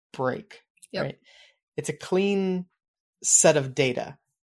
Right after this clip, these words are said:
Speaker 1: in a way. I think that's kinda how I look at it, where it's like, "Oh, like, that data set just finished,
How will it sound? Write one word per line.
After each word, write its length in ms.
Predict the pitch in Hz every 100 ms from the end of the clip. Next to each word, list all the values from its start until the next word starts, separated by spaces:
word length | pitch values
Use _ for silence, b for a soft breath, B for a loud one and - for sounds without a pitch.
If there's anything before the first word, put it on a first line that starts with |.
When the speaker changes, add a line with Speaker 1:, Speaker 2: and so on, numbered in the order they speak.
| _ _ _ _ _ -
Speaker 1:
in 100 | 147
a 80 | 135
way. 320 | 131 135 131
I 60 | 143
think 140 | 151
that's 120 | 147
kinda 200 | - 151
how 100 | 143
I 80 | 135
look 220 | 127 131
at 100 | 127
it, 80 | 135
where 140 | 151 147
it's 80 |
like, 120 | 147 160
"Oh, 200 | 214 - _ _ _
like, 260 | 156 - -
that 260 | 175 180 156
data 240 | 143 147
set 320 | - 175 165
just 240 | 180 185 -
finished, 640 | 247 151 160 - - -